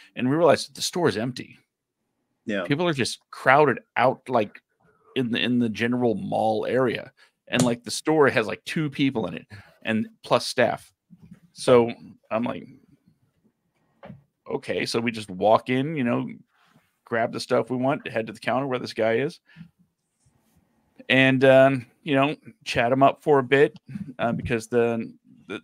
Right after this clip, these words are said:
Speaker 1: the staff is, like, like, bending over backwards to make this,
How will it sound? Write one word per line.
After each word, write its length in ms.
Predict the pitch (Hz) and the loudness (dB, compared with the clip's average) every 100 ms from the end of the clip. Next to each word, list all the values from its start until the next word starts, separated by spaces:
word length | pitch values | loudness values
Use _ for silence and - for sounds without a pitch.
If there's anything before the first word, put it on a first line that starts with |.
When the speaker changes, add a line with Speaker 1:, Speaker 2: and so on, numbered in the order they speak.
| 117 | -8
Speaker 1:
the 120 | 110 | -8
staff 380 | - - 131 127 | -6 -2 -2 -2
is, 100 | 131 | -2
like, 280 | 120 104 - _ _ _ _ _ _ _ _ - | -2 -2 -8 _ _ _ _ _ _ _ _ -16
like, 180 | 113 - | -12 -4
bending 300 | 120 131 131 | -2 0 -2
over 200 | 117 113 | -2 -4
backwards 580 | 107 104 123 143 120 | -4 -8 -8 -10 -10
to 60 | - | -10
make 220 | 110 113 | -10 -10
this, 280 | - 113 - | -10 -10 -12